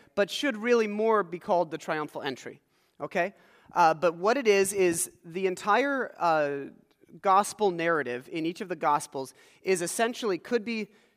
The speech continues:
could, the storyline itself could be summarized by saying it is the journey of Jesus toward Jerusalem and the cross,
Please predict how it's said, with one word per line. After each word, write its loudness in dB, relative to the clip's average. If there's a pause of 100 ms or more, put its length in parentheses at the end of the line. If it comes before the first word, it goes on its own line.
could, 0
the -2
storyline 0
itself -4 (400)
could -2
be -6
summarized -2
by 0
saying -4
it -4
is -2
the -8
journey -4
of -4
Jesus -8 (200)
toward 0 (100)
Jerusalem -4 (440)
and -6
the -10
cross, -10